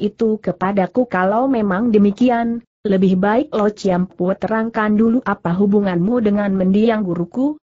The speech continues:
Sinar mata Hun Simoong jadi redup, akhirnya dia mengalah. "Baiklah, akan kuterangkan kepadamu." Pada saat itulah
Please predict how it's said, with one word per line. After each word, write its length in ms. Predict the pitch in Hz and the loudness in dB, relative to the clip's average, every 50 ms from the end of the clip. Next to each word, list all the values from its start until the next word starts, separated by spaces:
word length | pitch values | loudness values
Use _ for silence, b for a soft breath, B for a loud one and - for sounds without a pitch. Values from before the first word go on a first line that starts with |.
| _ - | _ -10
Sinar 480 | - - 269 247 240 226 214 214 214 196 | -4 -2 0 2 2 2 2 0 0 0
mata 400 | 196 202 190 - - 202 202 190 | 0 0 -2 -4 -4 -4 -2 0
Hun 160 | 196 175 165 | 0 0 -2
Simoong 560 | 160 - - 170 175 185 185 - 175 170 165 | -4 -4 -2 -2 -2 -2 -2 -2 -2 -2 -2
jadi 320 | - 202 202 190 202 202 | 0 0 2 2 2 2
redup, 400 | 202 202 214 214 220 247 269 - - _ _ _ _ _ - | 2 0 0 0 0 0 0 -2 -6 _ _ _ _ _ -8
akhirnya 560 | - 262 262 254 254 262 262 247 240 233 226 | -6 -4 0 0 2 2 4 2 2 2 0
dia 320 | 220 185 165 165 156 151 | 0 0 0 0 0 0
mengalah. 560 | 156 156 156 160 165 170 160 143 135 - - - _ _ _ _ _ _ _ _ - | -2 -2 -2 -2 0 -2 -2 -4 -6 -8 -14 -20 _ _ _ _ _ _ _ _ 0
"Baiklah, 480 | 196 202 208 208 208 277 277 269 262 - | 0 2 2 0 0 0 0 0 0 -2
akan 400 | 208 208 - 202 202 214 226 - | -4 -4 -4 -2 -2 -2 -2 -4
kuterangkan 720 | - 170 - 190 196 220 220 226 226 - 170 170 190 220 | -4 -6 -4 -4 -2 -2 -2 -4 -4 -4 -4 -2 -2 -2
kepadamu." 800 | 220 - 214 - - 160 160 185 185 185 190 185 175 165 165 - _ _ _ | -2 -4 -4 -4 -2 -2 0 0 0 0 0 0 -2 -2 -4 -8 _ _ _
Pada 240 | - 214 208 196 190 | -2 0 0 0 0
saat 400 | 202 - - - - 208 202 - | 0 -2 -4 -4 -4 -4 -4 -4
itulah 400 | - 202 - 240 233 226 220 220 | -4 -2 2 2 2 2 2 0